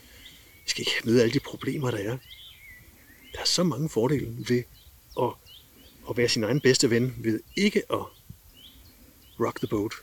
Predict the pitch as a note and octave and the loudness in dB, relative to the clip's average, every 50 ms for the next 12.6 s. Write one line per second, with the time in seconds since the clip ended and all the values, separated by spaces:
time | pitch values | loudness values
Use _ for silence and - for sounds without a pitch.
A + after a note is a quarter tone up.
0 | - - - _ _ - C#3 D3+ E3+ E3 - - A#2+ G#2 F2+ - - - - - | -18 -20 -20 _ _ 2 4 4 4 2 2 0 -4 -4 -6 -8 -16 -20 -20 -20
1 | - - - - - _ - - - - - A2+ - - F3+ G3 C3+ - - A2+ | -20 -20 -20 -20 -20 _ -16 -8 -6 -4 -4 -4 -4 -2 -2 -2 -2 -2 -4 -6
2 | - - - - - - - D3 B2 A#2+ A#2+ A#2 - - - - - - - - | -6 -6 -6 -4 -2 -2 -2 -2 -2 -4 -6 -8 -8 -12 -16 -20 -20 -20 -20 -20
3 | - - - - G2+ A2+ A2 - - - - - - - - - - - - G#2 | -20 -14 -12 -6 -2 -2 -2 -2 -4 -10 -20 -20 -20 -18 -14 -2 2 2 2 4
4 | - - G3 - - B2 G2+ G#2 G2 A2 C3+ - F#2+ F2+ - G2 G#2 - - A#2 | 4 2 0 2 0 0 0 2 2 2 0 -2 -4 -6 -4 -4 -2 -2 -2 -4
5 | A2 G#2 G#2 G2 - - - - - - - - - - - - - A#2+ - B3 | -4 -6 -10 -12 -14 -20 -20 -20 -20 -20 -20 -18 -18 -16 -16 -14 -10 -2 0 0
6 | - - - - F#3 G3 G3 D3 A#2+ - - - G#2+ - - D#3 F3 - - - | 0 0 0 -2 -2 0 0 0 -2 -2 -4 -6 -4 -2 -2 0 2 4 4 4
7 | B2+ - - - - - - - - - - - - - - - - - - - | 4 2 0 -6 -14 -18 -18 -16 -16 -16 -18 -20 -20 -20 -20 -20 -20 -20 -18 -10
8 | - - - - D3 B2 - - A#2+ A#2+ F#3 F#3 - B2 D3 - - C3 C3 - | -2 2 6 8 8 8 8 8 8 8 10 8 8 6 6 6 6 4 4 2
9 | - - - - - - - - A2 A#2 C3 C3+ - - F3+ - - E3 - - | -4 -12 -16 -16 -16 -12 -10 -4 0 0 0 0 0 0 0 0 0 -2 -2 -4
10 | - - - - - - B2 A#2 - A#2 A2+ - - - D3+ C#3 - - - - | -6 -10 -20 -20 -10 -8 -6 -4 -2 -4 -4 -2 2 2 2 2 2 -4 -6 -2
11 | - A#2 A2 - - - B2+ A#2+ - A#2 - A2 G#2+ G#2 G#2 A2+ C#3+ D#3 C3+ - | 0 0 0 -2 -2 -2 -2 -2 -2 -4 -4 -2 0 2 2 2 2 0 -2 -4
12 | - - - G#2+ G2+ G#2+ C#3 D3 B2+ A#2 A2 | -10 -10 -8 -6 -4 -4 -4 -4 -4 -6 -6